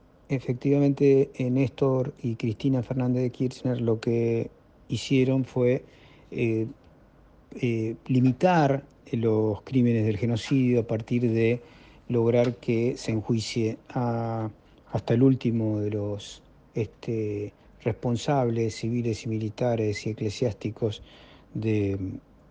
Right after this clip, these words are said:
eh, de lo que sucedió en la década del setenta y del ochenta. Ahora, los crímenes y los delitos de índole económico que las grandes familias de nuestro país, la oligarquía,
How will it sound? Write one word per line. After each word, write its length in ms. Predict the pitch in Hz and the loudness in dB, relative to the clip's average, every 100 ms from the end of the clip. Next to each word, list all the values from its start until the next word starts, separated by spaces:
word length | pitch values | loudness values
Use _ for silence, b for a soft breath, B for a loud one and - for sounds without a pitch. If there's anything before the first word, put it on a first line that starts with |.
| - | -20
eh, 520 | - 131 113 110 101 - - | -6 -2 -2 -2 -4 -8 -6
de 180 | 110 | -4
lo 100 | 110 | -2
que 120 | 107 104 | -2 -4
sucedió 420 | - 104 107 110 | -6 -4 0 2
en 80 | 110 | 2
la 80 | |
década 880 | 107 107 104 107 107 104 104 98 98 | 2 0 0 -2 -2 -4 -6 -6 -8
del 140 | 101 101 | -8 -6
setenta 460 | 110 - 110 104 | -8 -4 -4 -2
y 40 | 101 | -4
del 120 | 95 | -4
ochenta. 440 | - - - - - B B B B - | -6 -10 -10 -14 -20 B B B B 2
Ahora, 180 | 139 | 4
los 160 | 143 151 | 6 4
crímenes 840 | - 233 226 196 180 - - - b b b | 4 4 6 6 4 2 -8 -14 b b b
y 60 | - | -4
los 140 | 123 | 0
delitos 440 | 117 135 151 160 135 | 2 0 0 0 2
de 80 | 131 | 4
índole 220 | 139 127 | 4 2
económico 760 | 120 117 123 135 127 120 131 147 - - - - _ _ _ - - | 2 2 2 2 2 0 -2 -2 -8 -20 -20 -20 _ _ _ -20 -6
que 640 | - 120 110 104 104 104 B B - | 0 0 0 -2 -2 -6 B B -8
las 100 | 107 | -2
grandes 320 | 127 147 143 | 0 2 2
familias 360 | 127 123 131 127 | 0 0 2 2
de 40 | |
nuestro 260 | 120 - 107 | 0 -4 -8
país, 640 | 117 113 135 135 107 - | -4 2 4 2 0 -8
la 120 | 147 117 | -6 -4
oligarquía, 840 | 110 110 107 - 151 143 113 104 | -2 -2 -2 -2 2 4 4 2